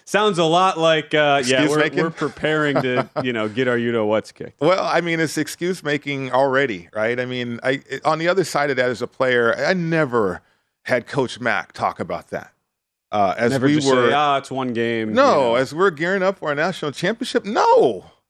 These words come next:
Speaker 2: No, you do not say that. I mean, I, I think teams wanna put it out on their chest, too, if, if they feel pretty good and pretty confident. If we lose, we lose. And, but we lost probably because we made a lot of mistakes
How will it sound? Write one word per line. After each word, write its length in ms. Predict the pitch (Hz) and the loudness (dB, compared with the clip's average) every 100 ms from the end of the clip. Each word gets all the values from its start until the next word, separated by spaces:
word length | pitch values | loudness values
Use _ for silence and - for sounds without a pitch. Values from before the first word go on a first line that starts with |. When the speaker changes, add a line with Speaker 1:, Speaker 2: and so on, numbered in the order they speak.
| _ _ _ - | _ _ _ -10
Speaker 2:
No, 360 | 180 302 427 233 | 0 2 2 0
you 140 | 170 | 0
do 140 | 151 | 0
not 240 | 143 123 - | 0 0 -2
say 240 | - 120 | -4 -2
that. 180 | 110 113 | 2 0
I 40 | |
mean, 140 | 165 175 | 2 0
I, 80 | 165 | 0
I 40 | 170 | -2
think 320 | 220 220 - | -4 -6 -6
teams 480 | 190 208 208 - - _ _ _ - | -4 -4 -4 -8 -14 _ _ _ -2
wanna 320 | 139 180 196 | 2 2 2
put 180 | - 175 | -2 -2
it 100 | 170 | 0
out 160 | 170 | 0
on 120 | 170 160 | 0 -2
their 100 | 139 | -4
chest, 480 | - 165 170 - - | 0 0 0 -4 -6
too, 300 | 180 190 127 | -2 0 2
if, 180 | 113 | 0
if 120 | 131 135 | 0 0
they 120 | 123 | 0
feel 240 | - 139 | 2 0
pretty 240 | - 143 110 | 2 -4 0
good 220 | 135 135 | 0 0
and 80 | 120 | -2
pretty 160 | 131 | -6
confident. 420 | - 135 170 165 | -2 -4 -2 -2
If 100 | 147 | -2
we 120 | 190 196 | 0 2
lose, 260 | 277 240 | 2 4
we 80 | 180 | 2
lose. 400 | 226 135 - - _ _ - | 2 -2 -6 -20 _ _ -4
And, 100 | 131 | -2
but 180 | 156 139 | -2 0
we 120 | 156 | 0
lost 360 | 143 180 185 - | 2 0 -2 -2
probably 300 | 165 160 151 | -2 -2 -6
because 320 | 139 139 120 | -4 -4 -4
we 60 | |
made 140 | 135 117 | -2 0
a 40 | |
lot 160 | 107 127 | 2 0
of 80 | 175 | -2
mistakes 520 | - 143 147 - | -2 -4 -4 -10